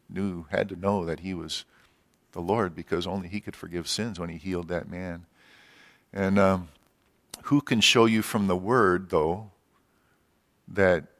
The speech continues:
your sins are forgiven? Well, an elder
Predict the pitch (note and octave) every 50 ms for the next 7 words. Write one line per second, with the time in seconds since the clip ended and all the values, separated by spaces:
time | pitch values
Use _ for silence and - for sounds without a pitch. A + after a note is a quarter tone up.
0 | _ _ _ _ _ - - F#2+ - - - G2+ F#2 F2 F2 E2+ E2+ - - F2
1 | E2 F2 - - - - - _ _ _ _ _ _ _ _ _ _ _ _ _
2 | _ _ _ _ _ _ _ _ _ _ _ _ _ - - - E2 E2 - -
3 | - - G2 G2 G2 G2 A2 G#2 F#2+